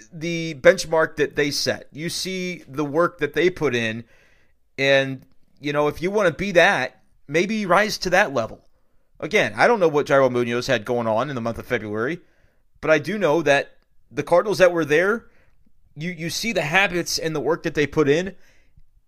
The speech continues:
and it's no wonder they're the starters. It's no wonder that they're the guys that are planning to lead this team and try to win a division in twenty twenty. Kolten Wong, Paul DeJong, great examples. Paul Goldschmidt,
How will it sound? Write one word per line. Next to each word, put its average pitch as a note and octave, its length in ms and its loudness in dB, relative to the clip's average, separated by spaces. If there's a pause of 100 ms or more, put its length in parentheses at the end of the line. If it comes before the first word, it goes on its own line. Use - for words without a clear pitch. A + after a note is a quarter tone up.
(140)
and D3 480 -2
it's C#3 220 -6
no F3 140 0
wonder E3 400 0
they're C#3+ 680 4
the C3+ 80 -8
starters. E3 440 0
It's C3 120 -8
no - 100 2
wonder D#3+ 320 0
that B2 200 -2
they're C3+ 380 4 (160)
the B2 160 -6
guys C3+ 380 0
that C3 120 2
are B2 60 0
planning C#3+ 380 -4
to B2+ 60 -2
lead C3+ 220 -2
this C3+ 180 -4
team C#3 200 -6
and C3+ 80 -6
try C3+ 140 2
to B2+ 40 2
win C3+ 160 0
a C#3+ 60 -2
division D3+ 340 2
in A2 80 -8
twenty C3 220 -4
twenty. F3+ 240 -4 (360)
Kolten F3 260 -2
Wong, D#3 260 2
Paul D3 220 2
DeJong, D3+ 340 0
great A#2+ 160 0
examples. D3+ 500 -2 (100)
Paul C#3+ 180 4
Goldschmidt, D3+ 460 -2